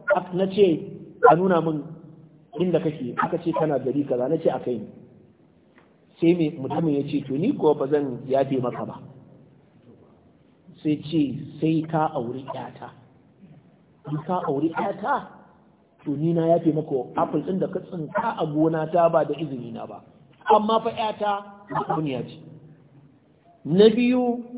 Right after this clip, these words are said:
gurguwa ce. Na uku kurma ce. Na hudu beba ce." Sabit ya ce, sai na ce, "To,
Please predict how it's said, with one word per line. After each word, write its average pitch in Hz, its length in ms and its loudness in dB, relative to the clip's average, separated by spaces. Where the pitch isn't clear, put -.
gurguwa 180 600 6
ce. - 180 -10
Na 214 180 6
uku 247 580 0
kurma 240 600 6
ce. 185 160 -6
Na 160 140 2
hudu 190 560 0
beba 185 440 6
ce." - 120 -16
Sabit 226 380 2
ya 220 100 4
ce, 226 280 -2
sai 226 100 -2
na 233 80 -4
ce, 233 200 -8
"To, 311 220 0